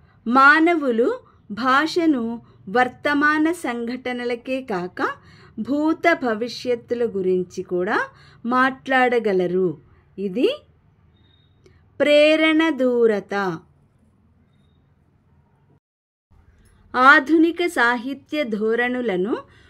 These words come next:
విద్యార్థులకు వివరిస్తూ ప్రతీకవాద ధోరణికి చెందిన కావ్యంగా దీనిని పేర్కొంటారు. సినీవాలి.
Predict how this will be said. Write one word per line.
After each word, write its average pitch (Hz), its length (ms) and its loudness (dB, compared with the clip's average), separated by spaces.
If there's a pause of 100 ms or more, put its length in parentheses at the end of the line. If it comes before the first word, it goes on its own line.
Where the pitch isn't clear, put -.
(160)
విద్యార్థులకు 302 920 0
వివరిస్తూ 220 880 2 (380)
ప్రతీకవాద 302 1000 0
ధోరణికి 220 920 -2 (360)
చెందిన 277 380 0
కావ్యంగా 208 1040 -2 (280)
దీనిని 302 440 0
పేర్కొంటారు. 196 1120 0 (440)
సినీవాలి. 240 1200 2